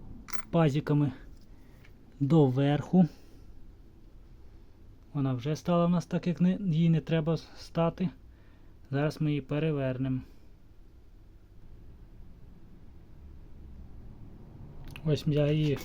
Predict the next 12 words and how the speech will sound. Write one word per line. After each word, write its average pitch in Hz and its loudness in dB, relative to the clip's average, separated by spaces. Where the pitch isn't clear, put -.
перевернув, 151 6
це - -4
в 147 4
мене 139 4
друга 151 4
шайба. 180 4
Ось 151 -2
цим 180 8
має 165 8
дивитися 151 2
до 160 6
форсунки. 143 -2